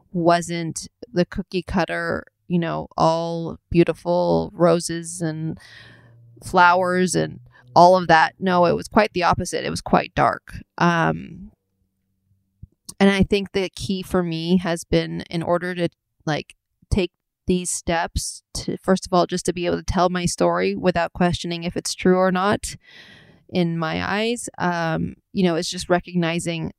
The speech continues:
the pattern. Um, and this is why I keep saying I have to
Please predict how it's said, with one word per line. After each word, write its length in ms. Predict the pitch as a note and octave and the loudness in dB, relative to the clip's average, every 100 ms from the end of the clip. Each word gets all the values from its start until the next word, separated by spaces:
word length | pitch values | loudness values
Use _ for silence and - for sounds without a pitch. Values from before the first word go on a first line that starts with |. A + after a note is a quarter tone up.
| _ | _
the 120 | F#3 E3 | -4 -4
pattern. 640 | - E3+ D3 - - E3+ - _ _ - | -4 -4 -4 -4 -8 -12 -18 _ _ -8
Um, 560 | F3 - - - - F#3 | -6 -6 -10 -12 -14 -12
and 120 | F#3 F3 | -6 -6
this 140 | - | -6
is 80 | - | 0
why 140 | F3+ | 0
I 80 | F3 | 0
keep 240 | - F3 | -4 -8
saying 300 | - F3 E3+ - | -4 -6 -6 -6
I 120 | E3+ | -6
have 320 | D#3+ E3 D#3+ - - | -6 -8 -8 -12 0
to 420 | G3 F3 F3 | 2 2 0